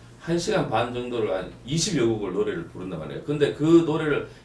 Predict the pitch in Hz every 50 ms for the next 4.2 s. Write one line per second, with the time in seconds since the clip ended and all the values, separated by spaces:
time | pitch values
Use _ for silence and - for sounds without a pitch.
0 | - - - - - - - - 214 - 165 127 143 170 180 185 170 139 127 117
1 | 110 113 113 120 156 160 - - 120 113 110 113 113 117 127 143 127 - - -
2 | - - - - - - - - - - - - - 107 101 104 101 95 90 82
3 | 80 - - - - 139 147 147 143 - - - 170 170 175 190 185 156 139 -
4 | - - -